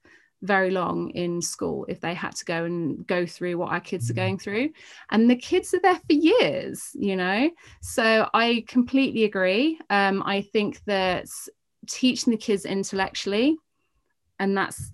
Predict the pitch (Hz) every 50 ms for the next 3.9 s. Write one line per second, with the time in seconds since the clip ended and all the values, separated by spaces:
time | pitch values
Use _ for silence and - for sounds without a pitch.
0 | - - 180 190 220 269 277 - - _ _ _ _ _ _ - - 208 202 196
1 | 190 185 185 185 180 185 185 180 - - - 196 190 190 185 185 185 175 - -
2 | - 226 214 214 - - 214 220 - - 226 196 - 196 202 214 220 220 - -
3 | 196 147 - 196 190 190 185 180 175 - 185 185 185 185 185 185 185